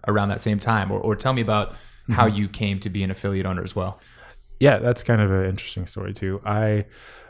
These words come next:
Speaker 2: um, I had been working, uh, I, I guess I started CrossFit in College Station right after I got out of college. And
Speaker 1: For Texas, for those who don't, who
Speaker 2: Yeah.
Speaker 1: don't know.
Speaker 2: Yeah,
Speaker 1: College
Speaker 2: College Station, Texas. Yeah,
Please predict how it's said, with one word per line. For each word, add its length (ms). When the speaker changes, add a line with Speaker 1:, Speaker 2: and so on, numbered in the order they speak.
Speaker 2:
um, 680
I 120
had 180
been 140
working, 680
uh, 400
I, 60
I 100
guess 240
I 120
started 360
CrossFit 400
in 80
College 240
Station 400
right 140
after 180
I 60
got 140
out 100
of 40
college. 480
And 500
Speaker 1:
For 100
Texas, 500
for 160
those 220
who 100
don't, 260
who 60
Speaker 2:
Yeah. 120
Speaker 1:
don't 100
know. 160
Speaker 2:
Yeah, 100
Speaker 1:
College 80
Speaker 2:
College 180
Station, 180
Texas. 360
Yeah, 240